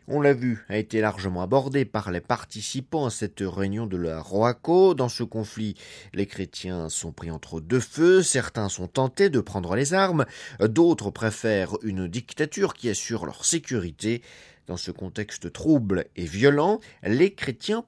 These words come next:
peuvent-ils jouer le rôle de passerelle entre les Antilles et les pro-Assad ? Nous avons posé la question à Monseigneur Zenari, le nonce apostolique à Damas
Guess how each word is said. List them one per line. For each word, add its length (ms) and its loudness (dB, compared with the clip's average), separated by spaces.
peuvent-ils 460 0
jouer 420 2
le 180 4
rôle 380 4
de 80 2
passerelle 560 2
entre 320 4
les 220 2
Antilles 380 -2
et 120 2
les 100 2
pro-Assad ? 840 4
Nous 240 2
avons 280 2
posé 320 -2
la 100 2
question 400 -4
à 60 -2
Monseigneur 400 -4
Zenari, 440 2
le 140 2
nonce 260 -4
apostolique 540 -4
à 20 0
Damas 480 -6